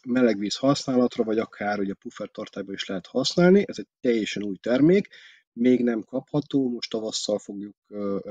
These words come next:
piacra dobni, bemutatása már megtörtént. És a zászlós hajónk, amit említettük, az Aktor és az Aktor kilenc S S. Öm,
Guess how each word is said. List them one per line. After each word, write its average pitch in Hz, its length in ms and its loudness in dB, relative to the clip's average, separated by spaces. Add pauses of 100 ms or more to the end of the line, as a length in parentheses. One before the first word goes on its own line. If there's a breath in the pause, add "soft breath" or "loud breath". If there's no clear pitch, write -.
piacra - 420 -2
dobni, 170 440 6
bemutatása 110 720 -2
már 98 140 -2
megtörtént. 131 720 -2 (520 soft breath)
És 135 220 0
a 127 300 8
zászlós 127 440 4
hajónk, 131 320 4
amit 101 180 -6
említettük, 131 580 2
az 98 100 -14
Aktor 113 340 -6
és 98 80 -10
az 104 100 -12
Aktor 107 300 -8
kilenc 104 380 -8 (220)
S - 260 0
S. - 240 0 (1500 soft breath)
Öm, 120 560 2